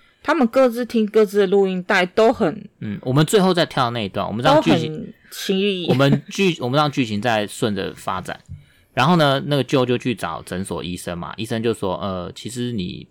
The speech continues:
Speaker 2: 不应该知道这件事情，
Speaker 1: 嗯。
Speaker 2: 但是不知道为什么你知道。”然后 Joe 就说他，他也想要忘记他的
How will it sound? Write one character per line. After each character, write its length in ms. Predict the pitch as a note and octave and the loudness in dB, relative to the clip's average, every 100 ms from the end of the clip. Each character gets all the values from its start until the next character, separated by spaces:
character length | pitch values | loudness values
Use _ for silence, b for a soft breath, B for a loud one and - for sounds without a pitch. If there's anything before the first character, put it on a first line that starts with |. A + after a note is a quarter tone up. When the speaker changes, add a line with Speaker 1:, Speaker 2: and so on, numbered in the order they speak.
| _ | _
Speaker 2:
不 120 | A2 | -4
应 120 | G#2+ G2 | -4 -4
该 180 | F#2+ | -6
知 180 | F#2 - | -8 -8
道 160 | F2+ E2 | -8 -8
这 140 | - | -10
件 180 | E2+ D2+ | -12 -12
事 160 | - D#2 | -12 -16
情， 140 | - G3+ | -8 -6
Speaker 1:
嗯。 140 | E3+ | -4
Speaker 2:
但 140 | A#2 G#2+ | -4 -4
是 100 | G#2+ | -6
不 140 | - | -8
知 80 | G#2 | -8
道 100 | D#2 | -6
为 140 | G2 G2 | -6 -8
什 80 | - | -10
么 80 | |
你 60 | - | -18
知 120 | - | -16
道。” 200 | C#2 - b b b b | -8 -8 b b b b
然 100 | G#2 | -2
后 120 | B2 | 0
Joe 260 | A#2 - A#2 | 2 4 4
就 160 | A#2+ G#2+ | 4 2
说 320 | G#2 G2 - - | 0 -2 -4 -14
他， 260 | - G#2 G2 - | -6 -4 -4 -6
他 100 | - | -8
也 120 | G2+ E2+ | -6 -6
想 180 | - | -8
要 340 | F2 F2+ - - | -10 -10 -10 -12
忘 180 | F#2 F2 | -10 -10
记 160 | - D#2 | -12 -12
他 140 | D#2+ | -10
的 120 | C2 | -12